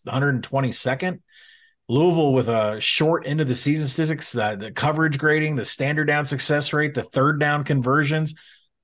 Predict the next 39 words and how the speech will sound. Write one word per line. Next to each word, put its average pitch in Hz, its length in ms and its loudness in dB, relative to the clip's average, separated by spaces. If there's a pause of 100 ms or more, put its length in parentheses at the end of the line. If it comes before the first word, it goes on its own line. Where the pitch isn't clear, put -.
all 165 300 4
of 156 100 0
these 147 220 2
things 131 260 0
favor 120 320 -2
Cincinnati. 107 680 -2
So 123 440 2 (540)
I 156 160 2
know 160 280 4
that 156 60 6
we're 147 120 4
missing 139 280 0
so - 400 2
many 147 160 2
pieces 117 340 -2
on 110 140 0
both 110 180 0
sides 107 280 0
of 104 40 -4
the 104 60 -4
ball, 101 260 2
but 104 140 -4
when 120 160 -2
you 143 260 4
look 156 360 2
at 143 240 0
the 135 60 -2
defenses 117 800 -2
and 101 80 -6
how 123 220 -2
they 107 180 -2
tackle 151 460 0
and 113 100 -2
how 120 160 -2
they 113 100 0
handle 143 380 0
third 131 280 0
down 123 220 0
conversions, 110 840 -2